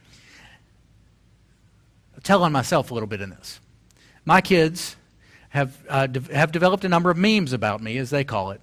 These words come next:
There's little stereotypical things, quirky things about my personality that they like to joke about,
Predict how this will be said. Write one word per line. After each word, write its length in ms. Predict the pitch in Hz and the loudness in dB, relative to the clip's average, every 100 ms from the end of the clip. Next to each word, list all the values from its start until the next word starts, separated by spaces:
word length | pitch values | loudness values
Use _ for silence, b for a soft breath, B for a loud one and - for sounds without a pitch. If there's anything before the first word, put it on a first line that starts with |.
| _ | _
There's 140 | 127 | -6
little 180 | 147 196 | 2 2
stereotypical 800 | - 208 202 208 196 196 208 190 | 4 8 8 8 4 0 0 0
things, 420 | 175 175 175 170 | 2 2 0 -6
quirky 440 | - 175 180 190 | -2 2 2 0
things 340 | 180 156 156 139 | -2 -2 -2 0
about 220 | 139 147 | 0 2
my 160 | 143 139 | 2 0
personality 800 | 147 131 151 135 120 101 92 107 b b b _ | -2 -4 0 2 2 -2 -6 -12 b b b _
that 140 | 127 | 2
they 120 | 151 | 4
like 220 | 156 151 151 | 6 4 2
to 80 | |
joke 240 | 147 170 165 | 0 0 2
about, 320 | 113 101 120 | -2 -2 -4